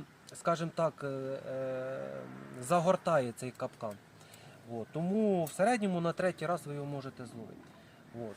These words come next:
Тому ще раз, е, нагадую, кого цікавить такий пристрій, пишіть мені на Viber, номер в шапці профілю.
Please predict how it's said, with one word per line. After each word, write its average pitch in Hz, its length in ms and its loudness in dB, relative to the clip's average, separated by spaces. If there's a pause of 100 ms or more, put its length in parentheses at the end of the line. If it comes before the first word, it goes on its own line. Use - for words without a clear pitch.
Тому 175 240 0
ще 165 200 2
раз, 143 320 2
е, 135 380 0
нагадую, 127 600 0 (500)
кого 160 240 4 (1500)
цікавить 147 440 2
такий 147 280 -4
пристрій, 208 520 0 (380)
пишіть 160 280 -2
мені 156 480 2
на 139 120 2
Viber, 147 420 4
номер 160 320 6
в - 40 -10
шапці 151 340 0
профілю. 180 640 -2